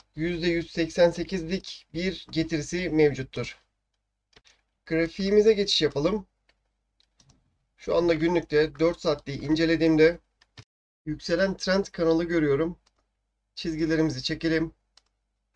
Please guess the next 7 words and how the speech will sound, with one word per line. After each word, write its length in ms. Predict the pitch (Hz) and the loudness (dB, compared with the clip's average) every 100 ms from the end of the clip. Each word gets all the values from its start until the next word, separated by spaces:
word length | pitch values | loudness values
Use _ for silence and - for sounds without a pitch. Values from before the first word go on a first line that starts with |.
| _ _ _ | _ _ _
Bakalım 420 | 147 147 156 147 147 | -8 -2 -2 0 -2
nasıl 240 | 147 156 | -4 -8
çıkacak 320 | - 147 135 | -8 -6 -6
sonuç. 400 | - 156 160 - - - _ _ - - _ _ _ _ _ _ _ _ _ _ _ _ _ 147 | -4 -4 -4 -10 -20 -20 _ _ -20 -20 _ _ _ _ _ _ _ _ _ _ _ _ _ -8
Destek 320 | 151 170 156 | -6 -6 -8
çizgimizi 440 | 170 151 165 143 | -6 -4 -4 -4
çektik. 600 | 135 165 - 165 - - | -6 -6 -6 -10 -10 -20